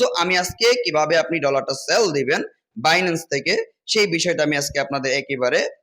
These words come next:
হাতে কলমে বোঝায় দেওয়ার সর্বোচ্চ রকম চেষ্টা করব, ঠিক আছে? So এই মুহূর্তে আমি আছি আমার হোমে, আমার Binance-এর হোমে রয়েছি।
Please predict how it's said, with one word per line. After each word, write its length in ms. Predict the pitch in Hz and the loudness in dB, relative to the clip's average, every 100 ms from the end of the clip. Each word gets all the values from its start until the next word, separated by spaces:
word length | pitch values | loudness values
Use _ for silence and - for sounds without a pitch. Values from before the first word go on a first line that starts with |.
| - | 0
হাতে 220 | 180 180 | 0 0
কলমে 260 | 165 165 160 | -2 0 0
বোঝায় 280 | 151 151 139 | 2 2 2
দেওয়ার 220 | 135 127 | 2 2
সর্বোচ্চ 460 | - 208 175 175 | 0 0 -2 0
রকম 340 | 170 160 190 285 - _ - | 0 2 0 0 -6 _ -2
চেষ্টা 280 | 233 - 165 | 0 0 0
করব, 260 | 131 95 - | 0 -2 -2
ঠিক 120 | 254 | 0
আছে? 240 | 277 226 113 - _ _ - | 0 0 -4 -6 _ _ -6
So 60 | 220 | 0
এই 140 | 214 | 2
মুহূর্তে 360 | 240 262 262 262 | 2 2 2 2
আমি 220 | 226 226 | 2 2
আছি 200 | 220 226 | 2 2
আমার 140 | 220 | 2
হোমে, 440 | 196 180 202 151 165 | 2 2 2 0 -2
আমার 200 | - 156 | -2 -2
Binance-এর 440 | 147 160 190 202 190 | 2 2 2 0 0
হোমে 260 | 180 196 | 0 2
রয়েছি। 480 | 208 208 202 220 185 | 2 2 0 0 -2